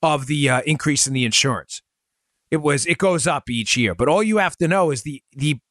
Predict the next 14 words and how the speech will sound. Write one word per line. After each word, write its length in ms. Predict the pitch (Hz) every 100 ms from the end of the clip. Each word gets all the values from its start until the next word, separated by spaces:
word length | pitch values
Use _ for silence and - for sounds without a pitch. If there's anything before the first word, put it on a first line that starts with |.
| _ -
penalty 480 | - 226 254 - 165
for 240 | - 156
Obamacare 760 | 127 156 214 214 - 110 90 87 _ _
not 200 | 156 156
having 420 | 139 160 165 147 92
it, 160 | 80 - _ _ _ _ _
the 80 | 131
tax 400 | - 175 202 -
penalty, 580 | 151 127 95 104 92 - _
was 220 | 170 160
not 260 | 160 196 208
severe 580 | - 190 143 180 214 208
enough 420 | 143 107 101 - _ _ _ _ _ _ -
that 300 | 175 170